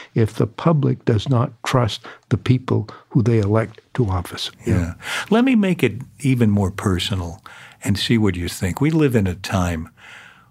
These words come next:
Speaker 2: when we read warnings in various essays right before holidays like Christmas and Thanksgiving and, and Passover, where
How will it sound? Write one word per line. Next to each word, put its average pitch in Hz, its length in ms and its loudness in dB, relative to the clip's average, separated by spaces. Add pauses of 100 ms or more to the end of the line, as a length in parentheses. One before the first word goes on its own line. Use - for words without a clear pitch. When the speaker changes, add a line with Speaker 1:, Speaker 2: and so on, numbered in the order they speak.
Speaker 2:
when 104 460 2
we 110 180 2
read 113 580 0
warnings 98 960 0 (1120)
in 98 220 0
various 107 600 2
essays 87 720 -2 (440)
right 113 220 2
before 95 580 -2 (100)
holidays 87 840 -2
like 85 240 -8
Christmas 98 580 0
and 92 160 -6
Thanksgiving 90 920 -2
and, 85 220 -12 (1000)
and 87 420 -4
Passover, 92 680 0
where 90 460 -2